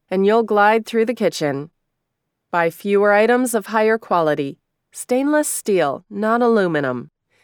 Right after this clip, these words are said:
Cast iron and carbon steel, not non-stick. Number three,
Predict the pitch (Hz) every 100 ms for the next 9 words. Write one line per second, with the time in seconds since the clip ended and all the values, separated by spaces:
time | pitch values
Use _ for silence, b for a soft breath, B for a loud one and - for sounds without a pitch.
0 | _ - 196 190 - 214 220 240 240 240
1 | 302 240 190 - 160 143 127 - _ 240
2 | 277 311 196 185 190 - - 240 - _
3 | _ _ _ _ _ _ _ _ _ _
4 | 196 190 180 - 214 226 320